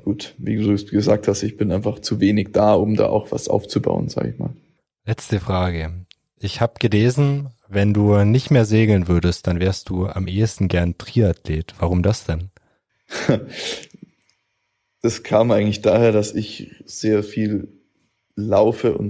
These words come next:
Speaker 1: Rad fahre, um meine Grundlagenausdauer zu trainieren, weil ich hab ja schon gesagt, unsere Wettkämpfe sind sechs Tage lang. Das ist für uns was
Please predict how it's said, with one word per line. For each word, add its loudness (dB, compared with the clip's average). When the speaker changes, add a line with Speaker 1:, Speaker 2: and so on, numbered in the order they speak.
Speaker 1:
Rad -4
fahre, 2
um -4
meine -4
Grundlagenausdauer 0
zu -4
trainieren, -2
weil -4
ich -4
hab 0
ja 4
schon -2
gesagt, -2
unsere -2
Wettkämpfe -2
sind -4
sechs -4
Tage 4
lang. -2
Das -10
ist -10
für -6
uns -4
was -2